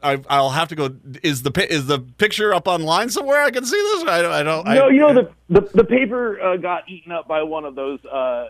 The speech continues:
Speaker 2: investment hedge fund type people. Uh, it was the Carbondale Times back in the day.
Speaker 1: Okay.
Speaker 2: Uh, I was the, yeah, I was the editor-in-chief for, eh, three and a half, four years, I think.
Speaker 1: All right. Uh, so you come up here now. Um,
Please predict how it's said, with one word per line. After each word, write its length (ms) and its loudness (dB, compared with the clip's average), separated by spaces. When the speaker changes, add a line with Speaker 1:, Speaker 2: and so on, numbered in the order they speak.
Speaker 2:
investment 560 -10
hedge 320 -12
fund 260 -8
type 260 -6
people. 500 -6
Uh, 160 -4
it 80 -10
was 80 -12
the 80 -12
Carbondale 580 -4
Times 500 -10
back 260 -8
in 80 -14
the 60 -16
day. 320 -10
Speaker 1:
Okay. 520 -6
Speaker 2:
Uh, 380 -2
I 80 -14
was 140 -6
the, 80 -4
yeah, 220 0
I 40 -2
was 120 -8
the 100 0
editor-in-chief 720 -4
for, 120 -10
eh, 220 -8
three 140 0
and 80 -4
a 20 -6
half, 240 -4
four 180 2
years, 220 -6
I 80 -14
think. 300 -20
Speaker 1:
All 100 -20
right. 220 -16
Uh, 200 -2
so 140 -6
you 120 -6
come 140 -2
up 140 -6
here 240 -2
now. 560 -2
Um, 640 -2